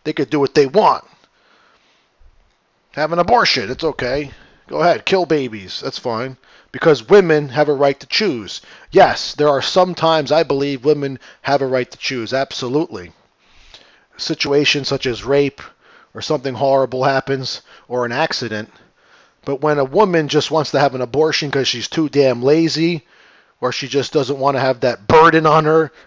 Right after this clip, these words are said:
after she wants to change her mind and kill a human being while it's developing,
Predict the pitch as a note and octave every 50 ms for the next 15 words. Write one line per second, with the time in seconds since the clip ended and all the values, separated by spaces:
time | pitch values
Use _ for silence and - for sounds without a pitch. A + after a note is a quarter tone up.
0 | _ _ - C3 C#3 C3 - D3 B2+ - C#3 C#3 C3+ A#2+ C3 A2+ - - D3 C#3
1 | C3+ B2 B2 B2 B2 B2+ C3+ C3+ D3 D3+ D#3 D3 C#3+ A#2 - - D#3+ D3+ D3 C3
2 | C3 D3 C#3+ C3+ B2+ A#2+ B2 C3+ C#3+ D3+ D3+ D3 C#3 C3 B2 - - C3 A2 C3
3 | C3+ C#3+ D3+ - E3+ F3 F3+ F#3 D#3+